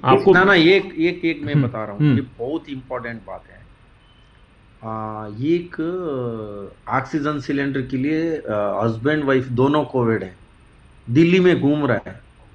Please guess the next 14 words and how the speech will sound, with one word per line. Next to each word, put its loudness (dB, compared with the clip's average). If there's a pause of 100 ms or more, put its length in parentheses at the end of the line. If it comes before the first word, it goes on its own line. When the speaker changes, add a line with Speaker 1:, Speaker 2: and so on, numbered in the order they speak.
(1400)
Speaker 2:
उसका 4
बेटा, 4 (1040)
उसका -2 (920)
भाई, 2
अ, -2
बहू, -4 (540)
बहू -2 (100)
concentrator -4
लेके -6
घर -4
पे -6
रखा -12
है। -18 (100)
क्यों? -2